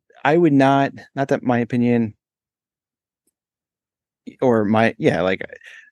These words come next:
don't t-, take this with a grain of salt, but, you know, I think that'd be a great thing. If people aren't enjoying the unlimited category for whatever reason, you know, pick your poison,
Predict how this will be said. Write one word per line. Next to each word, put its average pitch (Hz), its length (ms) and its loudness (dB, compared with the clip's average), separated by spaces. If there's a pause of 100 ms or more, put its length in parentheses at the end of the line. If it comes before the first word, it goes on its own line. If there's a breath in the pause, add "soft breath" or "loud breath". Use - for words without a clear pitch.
(140)
don't 143 140 -2
t-, 127 100 -6
take 143 200 -2
this 139 120 -2
with 113 100 -8
a 107 40 -2
grain 107 180 0
of 95 80 -6
salt, 135 260 -2
but, - 180 -4 (520 loud breath)
you 120 100 2
know, 107 140 2 (380)
I 139 140 0
think 247 180 2
that'd 92 140 0
be 95 120 -2
a - 100 -6 (140)
great 240 260 0
thing. 95 180 0
If 101 120 -2
people 170 300 -2
aren't 147 280 2
enjoying 117 420 0
the 113 100 2
unlimited 113 360 0
category 127 560 -2
for 101 360 -6
whatever 113 400 0
reason, 147 540 -2 (260)
you 113 160 -2
know, 110 260 2
pick - 200 -12
your 107 80 -10
poison, 139 460 -2